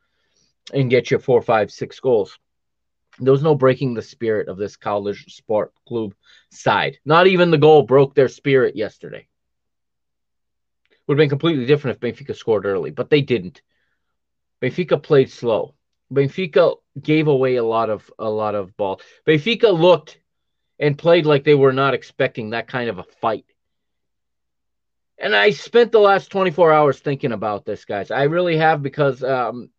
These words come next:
first of all, I've, I have been processing my own feelings and emotions about this match. I woke up this morning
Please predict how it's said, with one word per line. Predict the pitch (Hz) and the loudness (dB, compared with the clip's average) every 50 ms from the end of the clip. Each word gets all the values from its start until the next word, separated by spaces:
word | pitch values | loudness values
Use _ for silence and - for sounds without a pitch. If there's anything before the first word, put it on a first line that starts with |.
| _ _ _ - - 143 | _ _ _ -20 -14 -8
first | - 190 175 - | -6 -4 -2 0
of | 180 | 0
all, | 165 151 | 2 2
I've, | 151 156 156 147 147 - - | 2 2 0 -4 -6 -4 0
I | 147 143 | 2 2
have | 156 147 135 | 2 2 2
been | 160 151 151 | 0 0 0
processing | - - 170 160 147 - 151 143 - 147 139 135 | 0 0 0 0 0 -2 -8 -12 -10 -8 -6 -4
my | 131 127 131 | -4 -2 -2
own | 139 151 151 143 143 | -2 -2 -4 -6 -6
feelings | - 156 156 156 151 143 139 131 120 | -6 -6 -4 -2 -2 -2 -4 -4 -6
and | 127 127 | -8 -8
emotions | 123 127 139 147 147 143 143 127 - _ _ _ _ - 143 - - | -6 -4 -4 -4 -4 -6 -12 -16 -18 _ _ _ _ -20 -16 -6 -2
about | 156 160 139 156 156 170 190 - | -2 0 2 2 2 2 0 -2
this | - 160 147 - | -4 -6 -6 -6
match. | 151 139 131 127 135 139 - - - _ _ _ _ _ _ _ _ _ _ _ _ _ _ _ _ _ _ _ _ _ _ _ _ _ _ - | -8 -8 -6 -6 -8 -10 -14 -20 -20 _ _ _ _ _ _ _ _ _ _ _ _ _ _ _ _ _ _ _ _ _ _ _ _ _ _ -2
I | 147 | 0
woke | 175 196 202 202 208 | 4 4 4 4 2
up | 180 156 - | 0 0 0
this | 180 175 147 - 165 | -2 -4 -4 -4 -2
morning | 156 160 160 165 165 160 143 123 113 | 0 2 2 2 2 0 -2 -4 -4